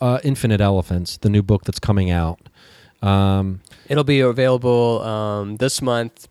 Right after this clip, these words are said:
Speaker 2: probably towards the end of the month, on the site, prominently displayed.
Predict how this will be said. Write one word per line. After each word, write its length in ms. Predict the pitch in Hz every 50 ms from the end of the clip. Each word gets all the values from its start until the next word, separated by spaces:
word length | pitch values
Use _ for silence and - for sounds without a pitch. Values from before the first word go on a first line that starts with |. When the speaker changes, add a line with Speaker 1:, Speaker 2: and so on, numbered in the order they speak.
| _ _
Speaker 2:
probably 260 | - 143 127 117 120 117
towards 280 | - 131 117 113 110
the 120 | 117 - -
end 120 | 127 117
of 60 | 110
the 60 | 110
month, 380 | 107 107 104 104 104 104 - - -
on 360 | - 113 110 107 107 104 101
the 80 | 104 101
site, 480 | - - 113 98 101 104 - - - _ _ _
prominently 580 | - - 147 147 147 147 139 135 110 139 123 117
displayed. 760 | 110 - 107 - - - - 110 101 95 87 87 92 98 101